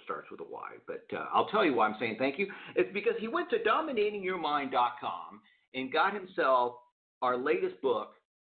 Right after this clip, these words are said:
for free. I should say my latest book for free. So it's available on Amazon. You pay twenty dollars plus shipping, or you can get it for free. Just go to dominating your mind dot com and get it there for free. Just pay some shipping. Uh,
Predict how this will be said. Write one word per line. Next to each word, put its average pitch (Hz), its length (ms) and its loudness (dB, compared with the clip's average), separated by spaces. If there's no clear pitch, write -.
for 117 360 2
free. 101 240 -4
I 123 100 -2
should 147 140 -6
say 135 100 -2
my 165 260 4
latest 107 360 -2
book - 240 -6
for - 180 -10
free. 104 160 -6
So 151 220 4
it's - 100 -6
available 208 380 2
on 160 80 2
Amazon. 135 500 -4
You 127 80 -12
pay 135 160 -6
twenty 156 260 -10
dollars 131 300 -4
plus 123 220 -2
shipping, 135 400 -4
or 247 460 2
you 180 100 -10
can 180 220 -6
get 220 100 2
it 233 140 -4
for 175 180 -8
free. 165 400 -4
Just 147 140 -16
go 156 100 -2
to 135 60 -2
dominating 151 500 -2
your 127 100 -6
mind 123 220 -2
dot 113 240 -2
com 117 340 -4
and 131 140 -6
get 135 140 0
it 123 160 -4
there 113 320 0
for 123 200 -2
free. 120 260 2
Just - 180 -10
pay 107 160 -2
some 107 160 -12
shipping. 143 380 2
Uh, 117 280 4